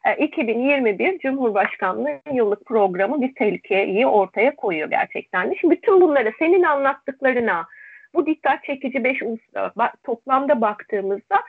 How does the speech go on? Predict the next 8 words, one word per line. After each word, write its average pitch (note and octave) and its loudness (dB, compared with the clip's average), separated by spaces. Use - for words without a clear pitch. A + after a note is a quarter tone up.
biz C4+ -2
görüyoruz D#4+ 4
ki E4 -6
çok - -6
bütünlüklü D4 0
bir D#4 0
toplum C#4+ -4
mühendisliğinin, B3+ 2